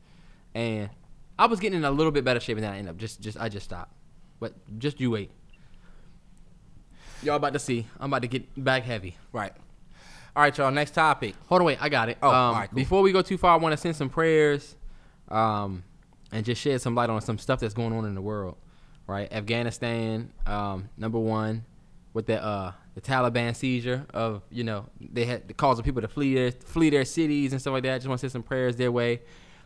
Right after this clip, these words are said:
Speaker 1: um, to the folks out in Afghanistan or, you know, the folks that have family there. Lebanon is going through a humanitarian crisis as well. So if anybody's got family in Lebanon or just the folks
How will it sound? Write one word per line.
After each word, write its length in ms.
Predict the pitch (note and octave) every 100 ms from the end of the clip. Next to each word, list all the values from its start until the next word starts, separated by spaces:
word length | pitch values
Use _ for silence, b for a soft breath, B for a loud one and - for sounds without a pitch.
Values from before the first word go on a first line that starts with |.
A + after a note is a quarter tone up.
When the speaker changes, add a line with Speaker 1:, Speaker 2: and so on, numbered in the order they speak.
| B -
Speaker 1:
um, 340 | G#2+ G#2 G2+
to 120 | F#2+ A#2
the 80 |
folks 280 | G#2 B2+ A#2
out 160 | A#2+ G2+
in 80 | A2+
Afghanistan 800 | G#2+ G#2 A#2+ A#2+ - B2 A#2+ A#2
or, 200 | G#2 G2
you 120 | G#2+
know, 100 | G#2
the 60 | F#2+
folks 480 | C3 B2 - - - b b b b
that 100 | A#2
have 160 | A#2 -
family 440 | C#3 C3+ B2+ B2+
there. 400 | B2+ B2+ B2+ B2 - - b b b
Lebanon 760 | A#2 D3 C#3+ C3+ C3 B2+ B2+ B2+
is 180 | B2
going 280 | A#2 B2+ A#2+
through 140 | A#2+ B2+
a 40 |
humanitarian 800 | A2 B2 B2 A#2 - C3 A#2 A2+
crisis 540 | - A#2+ A2+ A2 A#2 A2+
as 220 | G2 F#2+
well. 480 | G#2+ A2+ A2+ A#2 A#2
So 320 | - G#2+ G2
if 100 | F#2+
anybody's 340 | A#2 A2+ A2 A2
got 180 | G#2+ -
family 320 | A#2 A2+ G#2+
in 80 | G#2
Lebanon 540 | A2+ A2 G#2+ G#2+ G#2
or 80 | F#2+
just 180 | A2 -
the 60 |
folks 400 | G2+ A2 F#2+ -